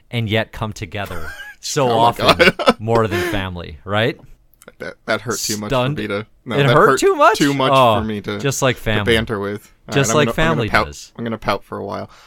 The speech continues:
Speaker 2: Today's episode, we covered, we're talking about Doctor Strange and Doctor Doom, Triumph and Torment, something I think you've been building up for, like, six months of real
Speaker 1: I don't
Speaker 2: time.
Speaker 1: wanna take,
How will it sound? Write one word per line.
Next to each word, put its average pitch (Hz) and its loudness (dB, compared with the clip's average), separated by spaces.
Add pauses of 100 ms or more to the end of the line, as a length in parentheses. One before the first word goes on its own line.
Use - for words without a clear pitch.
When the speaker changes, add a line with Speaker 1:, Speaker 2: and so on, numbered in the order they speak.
(240)
Speaker 2:
Today's 180 0
episode, 95 -6 (100)
we 113 -8
covered, 143 0 (320)
we're 107 -10
talking 117 -4
about 98 -6
Doctor 127 -4
Strange 143 -8
and 107 -16
Doctor 220 -10
Doom, 127 -4
Triumph 113 -6
and 123 -10
Torment, 95 -8
something 117 -4 (280)
I 131 -12
think 226 -12
you've 135 -4
been 110 -4
building 101 -4
up 98 -6
for, 113 -6
like, 92 -8 (240)
six - -8
months 101 -6
of 101 -14
real 113 2
Speaker 1:
I 214 6
don't 330 4
Speaker 2:
time. 214 0
Speaker 1:
wanna 196 4
take, - 0